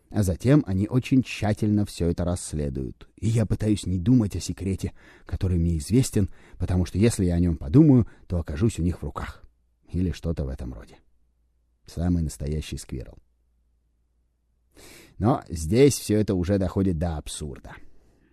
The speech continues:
Это самый настоящий абсурд.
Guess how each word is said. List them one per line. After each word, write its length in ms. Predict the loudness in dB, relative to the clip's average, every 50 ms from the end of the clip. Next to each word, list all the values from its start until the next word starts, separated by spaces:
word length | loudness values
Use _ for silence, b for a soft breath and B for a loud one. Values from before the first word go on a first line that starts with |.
| _ _ _ _ _ _ _ _ _ _ _ _ _ _ _ _ _ _ _ _ _ _ _ -12
Это 220 | -10 -10 -8 -10 -12
самый 500 | -12 -10 -6 0 2 2 2 2 0 -2
настоящий 880 | -6 -8 -10 -12 -14 -16 -14 -10 -4 0 0 0 0 0 -4 -10 -10
абсурд. 560 | -12 -12 -14 -16 -16 -16 -16 -18 -18 -20 -20